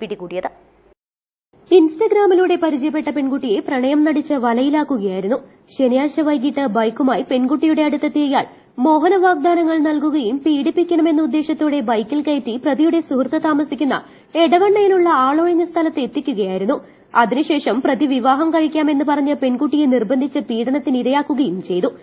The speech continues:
പ്രതിയെ സംബന്ധിച്ച് അന്വേഷണം നടത്തിയതിൽ തിരുവാലി ചാത്തക്കാടുള്ള സ്ഥലത്ത്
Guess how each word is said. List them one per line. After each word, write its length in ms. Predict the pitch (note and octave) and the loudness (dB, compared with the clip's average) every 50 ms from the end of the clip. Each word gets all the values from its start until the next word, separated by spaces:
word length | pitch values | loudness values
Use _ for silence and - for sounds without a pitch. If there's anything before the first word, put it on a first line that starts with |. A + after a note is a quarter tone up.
| - - _ - - _ _ _ - | -20 -20 _ -20 -20 _ _ _ 2
പ്രതിയെ 320 | F#4+ G4 F#4 B3+ F#4+ G#4+ | 4 4 6 6 6 6
സംബന്ധിച്ച് 560 | A#4 - - A4+ G#4+ G#4 G4+ D#4 F#4+ - - F#4+ | 4 2 0 0 0 2 2 0 0 0 0 0
അന്വേഷണം 560 | E4 C#4 C4 D4 D#4+ E4 - - F4+ D#4+ D#4 | 0 0 0 0 -2 -2 -2 -2 0 2 2
നടത്തിയതിൽ 520 | E4+ E4 D#4+ D#4+ D#4+ D#4+ - B3+ G3+ B3 - | 2 2 0 0 0 0 0 0 -2 0 0
തിരുവാലി 420 | F4+ D#4 D#4 D4 E4+ F4 F4 F4 F4 | 0 0 2 0 0 0 0 0 0
ചാത്തക്കാടുള്ള 720 | E4+ E4+ E4 C#4+ C4+ C#4 E4 E4+ F4 F4 E4 E4 E4 D#4+ | 0 0 0 -2 0 -2 -2 -2 0 0 0 0 -2 -2
സ്ഥലത്ത് 420 | D#4 - - E4 D#4+ D4+ - F3+ | -4 -4 -4 -4 -4 -4 -4 -6